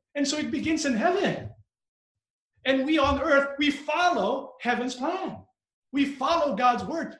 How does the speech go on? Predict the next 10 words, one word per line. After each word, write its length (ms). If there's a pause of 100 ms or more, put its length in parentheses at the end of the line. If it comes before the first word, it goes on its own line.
not 220
the 120
other 160
way 60
around. 480 (160)
God's 260
not 120
gonna 160
follow 260
man. 340